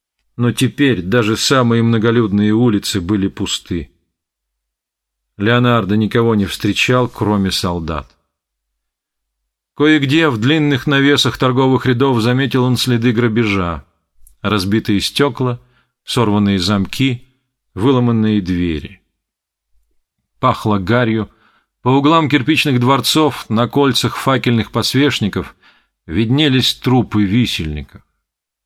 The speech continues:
Темнело, когда на главной площади города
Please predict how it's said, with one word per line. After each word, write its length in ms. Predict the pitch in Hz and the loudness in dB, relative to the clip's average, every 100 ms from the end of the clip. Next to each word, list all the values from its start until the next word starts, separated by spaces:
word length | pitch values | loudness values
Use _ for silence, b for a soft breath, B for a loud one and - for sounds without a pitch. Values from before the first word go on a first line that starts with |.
| _ _ _ _ _ _ _ _ | _ _ _ _ _ _ _ _
Темнело, 720 | - 117 117 139 131 82 80 _ _ | -2 0 2 2 0 -2 -8 _ _
когда 320 | 110 95 113 | -6 -2 0
на 140 | 110 107 | 0 0
главной 420 | 117 117 110 101 | 2 2 2 0
площади 540 | 107 113 104 104 92 | 0 -2 0 -2 -2
города 580 | 92 123 127 120 110 | -2 0 0 0 -2